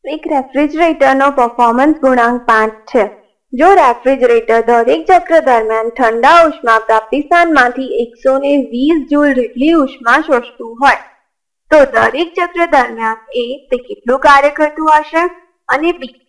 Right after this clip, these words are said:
તે કેટલી ઉષ્મા ઊંચા તાપમાને રહેલા પરિસરમાં મુક્ત કરતું હશે? અહીં જે પરફોર્મન્સ ગુણાંક આલ્ફા છે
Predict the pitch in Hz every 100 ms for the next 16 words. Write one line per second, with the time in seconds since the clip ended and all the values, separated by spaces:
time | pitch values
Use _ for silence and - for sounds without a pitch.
0 | _ _ - 240 - 269 311 392 381 _
1 | 294 330 - 233 220 - 277 330 339 403
2 | 392 349 349 339 339 349 254 226 233 233
3 | 240 247 254 262 - 294 294 320 339 269
4 | 262 - 285 233 220 262 349 370 - _
5 | _ _ - 247 233 - - _ _ _
6 | _ _ 240 269 349 415 453 330 330 285
7 | 247 254 311 392 320 330 302 294 - -
8 | 233 262 403 427 302